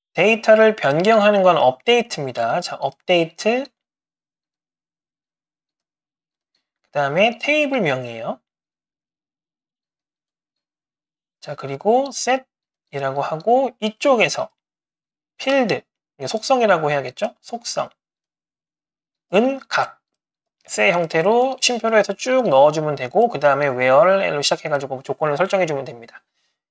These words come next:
그래서 지금 보면은 요 부분, 요 where 부분은 있으니까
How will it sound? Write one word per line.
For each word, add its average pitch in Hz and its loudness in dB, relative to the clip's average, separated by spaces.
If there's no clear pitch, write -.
그래서 165 -4
지금 160 -2
보면은 151 -2
요 156 2
부분, 180 0
요 147 0
where 180 4
부분은 165 0
있으니까 131 -4